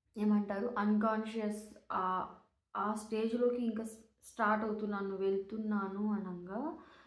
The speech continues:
డిఫరెంట్‌గా ఒక సౌండ్ వచ్చిందనమాట. ఎలా అంటే అది, ఆ, మేల్ వాయిసా, ఫీమేల్ వాయిసా అనేది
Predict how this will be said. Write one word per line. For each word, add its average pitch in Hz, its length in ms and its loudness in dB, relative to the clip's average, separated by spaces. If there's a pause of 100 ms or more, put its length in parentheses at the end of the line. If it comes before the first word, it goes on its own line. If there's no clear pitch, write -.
(300)
డిఫరెంట్‌గా 269 920 0
ఒక 302 200 2
సౌండ్ 247 520 2
వచ్చిందనమాట. 180 640 -4 (760)
ఎలా 226 180 2
అంటే 196 680 0 (340)
అది, 196 280 0 (720)
ఆ, 185 100 -4
మేల్ 208 540 0
వాయిసా, 208 420 0
ఫీమేల్ 214 720 0
వాయిసా 190 440 -2
అనేది 190 880 -4